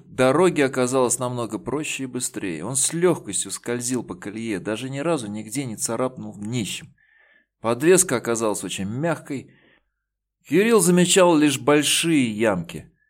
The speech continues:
Мелочь оставалась незамеченной. Дважды посмотрел в сторону дороги в сады. В первый раз вообще никого там не увидел.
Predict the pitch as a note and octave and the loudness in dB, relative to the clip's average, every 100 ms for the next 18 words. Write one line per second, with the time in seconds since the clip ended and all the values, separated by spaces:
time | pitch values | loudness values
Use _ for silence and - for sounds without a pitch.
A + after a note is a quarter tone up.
0 | _ _ G2 B2 D#3 D3+ A2 - F#2 F#2+ | _ _ -6 -4 -2 -4 -6 -6 -6 -8
1 | G#2 - G#2 G2+ G2+ F#2+ E2+ - D#2 - | -10 -10 -10 -8 -6 -6 -6 -10 -14 -18
2 | - _ _ _ _ _ - G#2+ E3 F#3 | -20 _ _ _ _ _ -10 2 4 6
3 | D3 D3 B2+ B2+ B2 C#3 C3 - - C3+ | 4 0 0 0 -2 0 0 0 0 0
4 | A2+ A2 G2 A2 A#2+ F#2+ F2+ - G2+ G2+ | 0 -4 -2 -2 -2 -4 -4 -4 -4 -4
5 | D#3 E3+ - - _ _ _ _ _ - | -4 -4 -6 -16 _ _ _ _ _ -2
6 | D3+ F3+ D#3 D3 C#3+ C3+ C3 C3+ - D3 | 4 4 4 4 4 2 0 -2 -2 -2
7 | C#3 G#2+ F#2 G#2 G2 F#2 F#2 F#2 F#2 F2+ | -2 -2 -4 -4 -4 -4 -6 -6 -6 -6
8 | F2+ E2+ D#2+ - | -8 -10 -14 -16